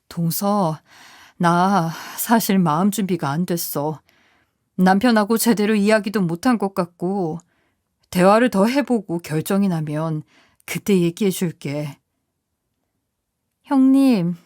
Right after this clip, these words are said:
제가 이 말은 차마 못했는데요." "뭐가 또 있었어?" "욕실에도 여자 머리카락이 있던데요. 형님 머리색하고 다른 색이요. 정말 뻔뻔스럽지 않아요?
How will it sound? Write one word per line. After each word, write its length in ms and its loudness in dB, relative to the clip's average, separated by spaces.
제가 400 2
이 160 -2
말은 300 0
차마 300 -2
못했는데요." 1120 -2
"뭐가 300 2
또 160 -2
있었어?" 680 -2
"욕실에도 1000 -2
여자 380 2
머리카락이 720 -4
있던데요. 720 -2
형님 360 0
머리색하고 640 -2
다른 360 -2
색이요. 600 -6
정말 460 0
뻔뻔스럽지 760 -4
않아요? 640 -2